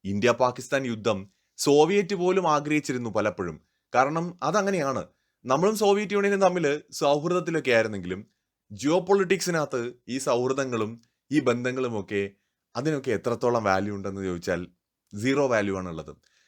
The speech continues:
അപ്പോ ഓരോ രാജ്യങ്ങളും അവരവരുടെ താല്പര്യങ്ങൾക്ക് വേണ്ടിയിട്ട് ഓരോ സമയത്ത് ഓരോ നിലപാടുകൾ എടുക്കും.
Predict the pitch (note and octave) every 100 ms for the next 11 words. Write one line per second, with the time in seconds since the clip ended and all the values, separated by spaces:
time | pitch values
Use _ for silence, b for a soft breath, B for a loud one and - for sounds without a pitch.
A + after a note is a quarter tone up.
0 | _ _ - - E3 A3+ A3+ - C#3+ E3
1 | A3+ G3 F3 E3+ F3 E3+ D3+ C3+ D3+ E3+
2 | D#3 D#3+ D3 - A#2+ A#2 C3+ C3 C3 A#2+
3 | A#2 G#2+ G2 C3 D#3 _ F#2+ G#2+ B2 A#2
4 | G#2 G2 A#2 A2 G#2 A2+ G#2 G2 G2+ G2+
5 | F#2+ D#2+ D2+